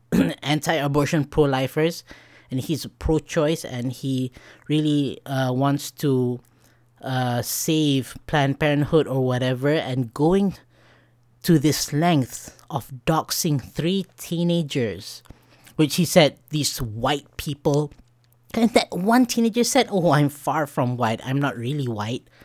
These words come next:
But he just doesn't care. He just wanna play identity politics and also trying to shame these, uh, ladies into submission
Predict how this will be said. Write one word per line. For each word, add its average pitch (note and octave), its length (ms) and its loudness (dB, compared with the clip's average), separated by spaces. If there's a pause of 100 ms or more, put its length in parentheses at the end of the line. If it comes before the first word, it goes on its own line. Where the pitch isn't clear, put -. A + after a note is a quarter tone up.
(280)
But C4 220 -6
he C#4+ 100 0
just D4 280 -6 (200)
doesn't A3 360 0
care. C#3+ 420 -4 (600)
He A3 140 -6
just A#3 160 -4
wanna A3 180 2
play F#3+ 220 -4
identity D#3+ 540 -6 (120)
politics - 920 -4 (440)
and D3 220 0
also D#3+ 280 0
trying E3+ 280 -2
to D#3 120 -2
shame F#3 560 0
these, C#3+ 300 0 (140)
uh, C#3+ 300 2
ladies C3+ 840 0 (840)
into D3 400 0
submission C#3+ 920 0